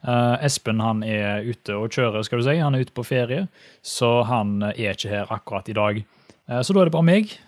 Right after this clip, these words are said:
eh, og i dag, eh, passer det egentlig litt greit, fordi jeg skal faktisk snakke om en hel haug med filmer som jeg har sett denne uka.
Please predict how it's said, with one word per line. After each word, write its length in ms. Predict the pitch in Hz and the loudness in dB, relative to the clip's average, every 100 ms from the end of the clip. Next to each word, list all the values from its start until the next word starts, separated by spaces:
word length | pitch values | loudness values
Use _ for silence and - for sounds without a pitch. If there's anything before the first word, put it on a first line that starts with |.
| - | -4
eh, 560 | 143 135 139 139 143 | 2 4 4 4 2
og 160 | 147 143 | 2 2
i 120 | 156 | 6
dag, 300 | 135 123 120 123 | 6 4 2 2
eh, 440 | 123 123 - - _ | 4 2 -2 -16 _
passer 320 | - 139 - 117 | -2 -2 0 0
det 160 | 120 | 0
egentlig 240 | 123 151 151 | 0 0 -2
litt 200 | 160 - | -2 0
greit, 240 | 175 190 | 0 0
fordi 240 | - 143 135 | -2 0 2
jeg 140 | 120 | 0
skal 160 | - 120 | 0 0
faktisk 400 | 120 110 - - | -2 -6 -6 -4
snakke 400 | 143 131 - 101 | -6 -6 -8 -8
om 240 | 104 107 | -4 -4
en 140 | 110 117 | -4 -4
hel 100 | 110 127 | 0 0
haug 140 | 104 | 0
med 80 | 98 | -2
filmer 400 | - 127 110 95 | -2 -2 -2 -4
som 140 | 101 | -6
jeg 80 | 104 | -6
har 80 | 110 | -6
sett 80 | 104 | -6
denne 220 | 107 104 | -6 -6
uka. 220 | - 101 | -6 -8